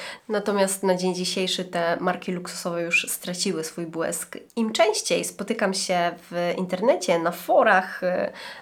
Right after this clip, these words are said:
e, odnośnie reklamacji, odnośnie tego, mm, jakie wadliwe produkty zdarza się kupować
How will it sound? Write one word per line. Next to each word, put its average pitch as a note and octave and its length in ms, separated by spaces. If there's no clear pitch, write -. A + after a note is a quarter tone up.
e, F3 200
odnośnie F3+ 400
reklamacji, F#3 680
odnośnie E3+ 400
tego, F3 600
mm, F3 440
jakie F3+ 720
wadliwe F3+ 380
produkty F#3 560
zdarza F3 440
się E3+ 420
kupować E3+ 920